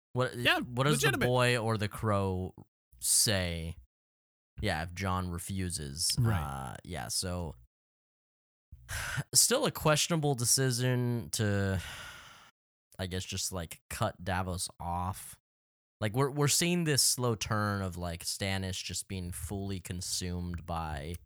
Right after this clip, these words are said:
Speaker 1: Melisandre,
Speaker 2: Yes.
Speaker 1: and which, like, I mean, it's been, he's been battling this and kinda going through this for, since we've met him, really.
Speaker 2: Mm-hmm.
Speaker 1: Um, but this is kind of, like, the,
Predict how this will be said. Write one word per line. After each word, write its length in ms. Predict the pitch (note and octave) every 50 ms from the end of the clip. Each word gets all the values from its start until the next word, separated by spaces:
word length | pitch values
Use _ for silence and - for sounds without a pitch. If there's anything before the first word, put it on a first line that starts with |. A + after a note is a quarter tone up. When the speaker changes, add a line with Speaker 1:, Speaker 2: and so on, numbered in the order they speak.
| - - - - - - - _ _ - -
Speaker 1:
Melisandre, 720 | G2+ G2 F2+ F2 - - - F#2 F2 F2 F2 E2+ E2+ E2+ B2
Speaker 2:
Yes. 300 | G#2+ G#2 - D#2 - -
Speaker 1:
and 600 | F#2 F#2 F2 F2 F2 F2 F2 F2 E2+ E2+ E2+ - -
which, 200 | G#2+ A2+ - -
like, 140 | C3 A#2+ -
I 40 |
mean, 120 | B2 C3 C3+
it's 120 | C#3 -
been, 140 | - D#3 B2+
he's 200 | G#2 - C3+ A2+
been 140 | G#2 A2 G2
battling 460 | F2+ F#2 F2+ F#2 F2+ F2 F2+ F2 E2+
this 200 | E2+ E2+ E2+ -
and 100 | - F2+
kinda 200 | - G2+ F2+ F2
going 320 | F2+ F2+ F2+ F2+ F2+ F2
through 160 | F2 - F#2 F2
this 160 | F#2 F2+ -
for, 240 | - E2+ E2 D#2+ C#2+ - _ _ _ _ _ _ _ _ _ _ _ _
since 220 | - - G#2 - -
we've 160 | F#2+ F2 F2+
met 160 | G2+ A2+ -
him, 140 | - F#2 E2 E2
really. 300 | F#2 F#2+ E2+ D#2+ D#2+ F2+ -
Speaker 2:
Mm-hmm. 340 | A#2+ A#2+ A2+ A2 A2 G2+ F#2+ F2+ - - - - -
Speaker 1:
Um, 340 | G2+ G2+ G2 F#2+ F#2 F#2 F#2 F2
but 160 | G2+ G#2 -
this 180 | C3+ C3+ -
is 160 | - A2 G2 -
kind 260 | - - G2+ F#2+ F#2
of, 100 | F2+ E2
like, 260 | E2+ D#2 D2 D2 -
the, 520 | - F2 F2+ E2+ D#2 D#2+ D#2+ D2+ C#2 C#2